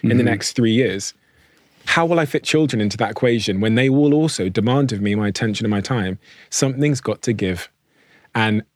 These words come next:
Speaker 1: as I always, I found in some of my friends, when they're not changing behaviors and they're not breaking habits, maybe they just need a little bit more pain.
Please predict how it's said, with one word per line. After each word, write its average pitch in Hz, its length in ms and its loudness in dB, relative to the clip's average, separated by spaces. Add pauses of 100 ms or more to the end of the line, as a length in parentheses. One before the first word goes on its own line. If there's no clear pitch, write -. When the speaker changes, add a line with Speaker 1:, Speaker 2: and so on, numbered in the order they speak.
Speaker 1:
as 120 160 0
I 131 60 4
always, 131 300 2 (120)
I 117 80 0
found 117 280 0
in 107 60 0
some 117 160 -2
of 113 60 2
my 107 100 0
friends, 104 520 -2 (240)
when 127 160 2
they're 120 100 2
not 143 160 0
changing 104 320 0
behaviors 101 600 0
and 113 100 0
they're 110 80 2
not 104 140 0
breaking 107 260 0
habits, 95 380 -4 (180)
maybe 127 260 2
they 135 140 2
just 135 180 -4
need 131 140 0
a 131 40 2
little 120 180 0
bit 117 160 -4
more 131 120 0
pain. 92 320 -4